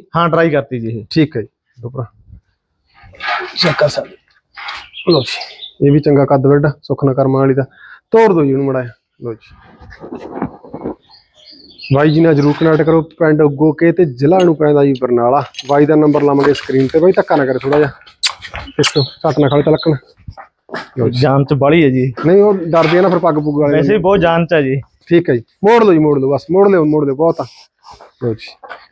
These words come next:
Speaker 2: ਇੱਥੇ ਹੀ ਬੰਨ ਦਿਓ ਜੀ। ਲਓ ਜੀ, ਚੈੱਕ ਕਰ ਸਕਦੇ ਹੋ, ਠੀਕ ਹੈ ਜੀ। ਚੰਗਾ ਕੱਦ ਵੱਡਾ, ਤੋਰਾ ਤਾਰਾ ਤੁਹਾਨੂੰ ਦਿਖਾਤਾ। ਲਓ ਜੀ, ਬਾਈ ਜੀ ਨਾਲ ਜ਼ਰੂਰ ਕੰਟੈਕਟ ਕਰੋ ਭਰਾ,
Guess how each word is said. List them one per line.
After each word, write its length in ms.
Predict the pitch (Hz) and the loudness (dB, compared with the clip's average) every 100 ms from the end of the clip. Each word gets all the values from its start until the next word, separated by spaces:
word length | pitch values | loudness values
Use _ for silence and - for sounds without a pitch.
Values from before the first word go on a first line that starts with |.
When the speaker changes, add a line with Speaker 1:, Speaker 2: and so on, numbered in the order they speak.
| 180 | 0
Speaker 2:
ਇੱਥੇ 140 | 214 | 2
ਹੀ 40 | |
ਬੰਨ 160 | 175 147 | 2 4
ਦਿਓ 80 | 151 | 2
ਜੀ। 120 | 127 - - _ _ _ _ - - _ - - - - - - - - - - - - - - - - - - - - - - - - - - - - - - | 0 -4 -20 _ _ _ _ -20 -20 _ -6 -4 -2 -2 -6 -8 -12 -16 -14 -12 -12 -12 -16 -8 -6 -4 -4 -6 -4 -4 -4 -2 -4 -4 -8 -14 -12 -8 -2 2
ਲਓ 80 | 139 | 2
ਜੀ, 80 | 117 - - - | 0 -4 -16 -8
ਚੈੱਕ 140 | - 131 | -4 -2
ਕਰ 100 | 131 | -2
ਸਕਦੇ 260 | - 135 131 | -2 0 0
ਹੋ, 40 | - - _ - - | -4 -16 _ -20 -6
ਠੀਕ 160 | 135 123 | -2 0
ਹੈ 60 | |
ਜੀ। 100 | 131 123 - - - | 0 -2 -14 -16 -6
ਚੰਗਾ 220 | - 135 131 | 0 2 2
ਕੱਦ 220 | 135 127 | 0 2
ਵੱਡਾ, 260 | 131 139 127 - - - - | 0 0 -2 -6 -16 -18 -2
ਤੋਰਾ 180 | 147 139 | 0 2
ਤਾਰਾ 180 | 139 135 | 2 2
ਤੁਹਾਨੂੰ 280 | 139 151 | 2 4
ਦਿਖਾਤਾ। 400 | 139 131 143 139 139 - _ _ - | 4 2 0 0 -2 -6 _ _ 0
ਲਓ 180 | 196 160 | 0 0
ਜੀ, 200 | - 330 _ _ _ - _ _ - - - - 175 | -4 -20 _ _ _ -20 _ _ -8 -8 -8 0 2
ਬਾਈ 200 | 165 160 | 4 4
ਜੀ 100 | 156 | 4
ਨਾਲ 120 | 160 | 4
ਜ਼ਰੂਰ 160 | 139 139 | 2 0
ਕੰਟੈਕਟ 280 | 156 151 135 | 0 0 0
ਕਰੋ 140 | 147 | -2
ਭਰਾ, 180 | 139 156 | 0 -2